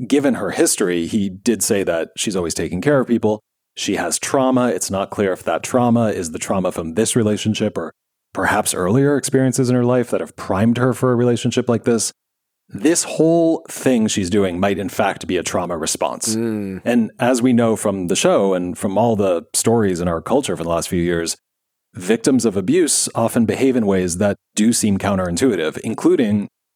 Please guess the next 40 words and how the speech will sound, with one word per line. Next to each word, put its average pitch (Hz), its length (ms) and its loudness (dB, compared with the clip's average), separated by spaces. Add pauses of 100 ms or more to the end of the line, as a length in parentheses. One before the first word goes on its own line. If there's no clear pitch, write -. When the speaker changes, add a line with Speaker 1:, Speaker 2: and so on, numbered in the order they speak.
(100)
Speaker 1:
sometimes 113 480 0
staying 104 240 0
in 98 80 -2
touch 104 280 -2
with 92 260 -2
their 90 180 0
abusers 80 520 -2
for 87 360 -4 (180)
a - 60 -6
Speaker 2:
Mm-hmm. 104 120 0
Speaker 1:
variety 90 460 0
of 76 140 -6
reasons, 73 340 -6
right? 85 220 -2
Like, 85 160 -6 (340)
sometimes 101 540 -2
it's - 260 -2 (100)
a 123 60 -2
way 95 180 0
to 85 100 -4
cope - 340 -2
with 143 120 0
what 135 140 2
happened. 117 480 0 (480)
Sometimes 113 440 0
it's 101 120 -4
a 101 60 0
way 92 180 2
to 87 120 -2
control 98 640 -2
the 95 100 -4
relationship 92 800 0 (140)
after 101 320 -2
the 90 80 -4
fact 107 400 -2 (120)
when 98 160 -2
the 87 80 -4
relationship 87 540 -2
is 87 200 -6 (180)
uncontrollable. 107 880 0